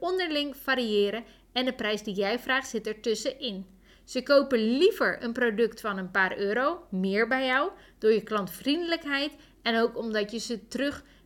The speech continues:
kunnen komen indien ze vragen hebben. Bij jou krijgen ze niet het gevoel dat ze een nummer zijn, maar krijgen de aandacht die de klanten verdienen.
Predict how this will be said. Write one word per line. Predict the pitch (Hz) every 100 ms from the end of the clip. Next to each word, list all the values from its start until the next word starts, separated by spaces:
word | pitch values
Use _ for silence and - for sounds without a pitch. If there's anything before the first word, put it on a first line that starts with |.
| _
kunnen | 226 214 214
komen | 208 190 196
indien | - 233 226 226
ze | 233
vragen | 320 311 330 226
hebben. | 180 170 - - _ _ _ - - -
Bij | 240
jou | 269 294 330
krijgen | 294 294 277 277
ze | 262
niet | 233 269 359 440 453
het | 392
gevoel | - 330 311
dat | 294 277
ze | 269 220
een | 208
nummer | 254 240
zijn, | 190 170 170 196 - -
maar | 214
krijgen | 214 233 226 254
de | 247
aandacht | - 226 240 247 -
die | 214
de | 240
klanten | 262 214 208 247
verdienen. | 277 240 240 302 196